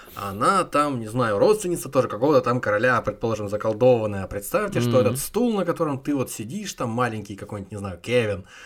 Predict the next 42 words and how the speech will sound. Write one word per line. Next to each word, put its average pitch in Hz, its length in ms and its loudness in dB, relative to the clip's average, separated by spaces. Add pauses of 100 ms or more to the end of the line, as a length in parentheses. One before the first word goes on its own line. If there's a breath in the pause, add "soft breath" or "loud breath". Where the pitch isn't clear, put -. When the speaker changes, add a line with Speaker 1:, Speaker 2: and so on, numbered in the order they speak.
(140 loud breath)
Speaker 1:
Представь, 165 480 0
что 143 320 -2
этот 127 200 -2
стул 190 320 -6
на 139 100 -2
самом 143 340 -6
деле 127 240 -4
тоже 123 300 2
там 104 180 -8
какой-нибудь, 110 600 -6 (400 loud breath)
э, 101 640 -2
заколдованный 123 500 2
волшебник, 131 720 4
и 117 140 -2
на 107 100 -4
самом 180 340 -2
деле 156 280 0
он 131 240 0
там 117 240 -2
все 120 180 -4
чувствует, 170 560 -2
но 127 140 -2
он 135 80 -2
ничего 131 200 -4
не 117 80 -2
может 120 220 0
сказать. 110 380 -2
Ну, 247 140 2
в - 20 -16
Speaker 2:
Ты, 196 60 -6
Speaker 1:
общем, 190 160 0
вот - 40 2
Speaker 2:
по-моему, 131 300 4
Speaker 1:
такие 120 60 4
вот. 117 60 2
Speaker 2:
щас, 143 280 4
э, 117 440 6
описываешь, 123 800 4
э, 107 240 0
способ, - 480 0
которым 113 540 2
пользовался 101 800 0